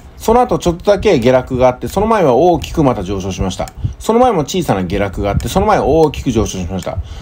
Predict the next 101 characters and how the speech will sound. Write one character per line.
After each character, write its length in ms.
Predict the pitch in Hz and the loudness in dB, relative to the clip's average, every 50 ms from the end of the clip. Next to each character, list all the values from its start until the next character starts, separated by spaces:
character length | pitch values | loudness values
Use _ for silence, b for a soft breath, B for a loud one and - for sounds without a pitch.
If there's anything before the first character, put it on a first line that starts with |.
| B B | B B
そ 120 | - - | 0 0
の 80 | 208 220 | 2 4
前 180 | 233 233 208 165 | 4 4 4 4
は 320 | 175 180 156 - - - | 4 4 4 2 0 -4
大 280 | 170 190 196 202 190 - | -4 -2 0 0 0 0
き 120 | - - | -2 -4
く 120 | - 151 | -4 -2
下 140 | 127 113 117 | 0 2 2
落 200 | 110 107 101 107 | 2 0 0 -4
を 40 | 104 | -4
し 80 | - - | -4 -6
て 80 | 107 | -6
ま 120 | 101 98 95 | -6 -6 -8
し 60 | - | -8
た 80 | - | -10
っ 40 | - - | -10 -10
て 120 | - 95 | -10 -10
感 180 | 95 98 101 98 | -10 -8 -8 -8
じ 100 | - 139 | -2 2
で、 300 | 170 151 110 - - B B B B B B | 2 2 2 0 -2 B B B B B B
そ 140 | - - 165 | -4 0 0
の 120 | 156 143 | 0 0
ト 120 | 139 175 202 | 2 2 4
レ 100 | 240 269 | 4 4
ン 100 | 262 247 | 4 4
ド 220 | 254 247 - - 175 | 4 2 2 0 0
の 160 | 196 233 220 | 0 0 2
波 260 | 196 196 220 226 196 | 2 2 2 2 2
が 140 | 147 107 92 | 2 0 0
結 180 | - 208 202 - | 0 -2 -2 0
構 100 | 123 113 | 0 0
長 260 | - 160 208 277 277 | 2 2 2 0 0
か 100 | - - | 0 -2
っ 40 | - | -4
た 120 | - 95 92 | -4 -8 -10
ん 40 | |
で 40 | 92 - | -10 -12
す 40 | |
よ。 80 | - - | -14 -14
こ 100 | - - - | -12 -10 -8
う 20 | |
い 20 | 92 92 | -8 -8
う 20 | 82 | -8
ふ 20 | |
う 40 | 82 | -6
に 40 | 92 | -2
ぐ 160 | 98 143 208 | 0 0 0
い 60 | 208 | 0
っ 20 | 175 | 0
と 120 | 151 135 | 2 2
長 260 | 127 147 175 180 143 | 2 4 4 2 0
く 80 | - - | 0 -4
っ 20 | |
て、 520 | - - - - 151 143 127 107 87 - - B B B B B B B B - - | -12 -16 -4 0 2 2 2 2 0 -4 -6 B B B B B B B B -8 -4
え 380 | 131 113 110 107 107 104 101 | -2 0 2 2 0 0 0
ー、 80 | - - | 2 2
も 120 | 190 175 | 2 4
う 20 | 135 | 4
ね、 140 | 135 131 123 | 2 0 0
結 180 | - 240 247 - | 0 -2 0 2
構 80 | 170 | 2
迷 200 | 135 147 170 220 | 2 4 4 4
わ 180 | 247 269 285 254 | 6 6 4 4
ず 120 | 190 156 | 2 2
に 160 | 170 185 190 | 2 2 0
セ 160 | 180 - 196 190 | 2 2 2 2
ル 80 | 156 | 2
と 80 | 127 110 | 2 0
か 80 | 104 | 2
バ 140 | 101 127 127 | 2 2 2
イ 40 | 117 | 2
と 100 | - 98 | 0 -4
か 60 | 90 92 | -6 -8
っ 40 | |
て 120 | - - 98 | -8 -6 -2
い 20 | |
う 40 | 110 | 0
の 100 | 127 123 | 0 0
を 20 | |
交 180 | 113 - 160 156 | 2 2 2 2
互 160 | 127 110 98 | 2 2 0
に 60 | 95 | 2
で 140 | - 123 127 | 2 0 0
き 100 | - - | 0 -2
て 100 | - 104 | -4 -6
い 60 | 95 | -4
た 160 | - 104 101 90 | -4 -4 -6 -6
時 100 | 85 87 | -4 -4
代 140 | 104 104 | -2 0
が 100 | 107 127 | 0 2
長 240 | 127 143 151 147 131 | 2 2 2 2 0
か 60 | 113 | -2
っ 80 | 104 - | -2 -2
た 100 | - 127 | -2 0
ん 60 | 156 | 0
で、 100 | 202 208 | 0 0
稼 260 | - - - 135 120 | 0 0 0 0 2
ぎ 40 | 113 | 2
た 100 | 123 107 | 0 -2
か 100 | 104 104 | -2 -4
っ 60 | 98 | -6